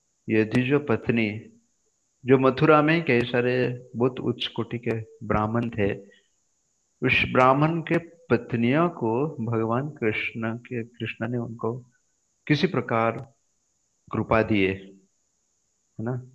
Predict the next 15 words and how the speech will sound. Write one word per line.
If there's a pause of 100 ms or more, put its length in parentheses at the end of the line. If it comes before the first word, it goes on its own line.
(1000)
और
इससे
पहले
जो
अध्याय
है, (840)
बाईसवाँ
अध्याय, (1400)
<clears throat> (720)
तो (1600)
इसमें (920)
भगवान
का (1080)
रासलीला
का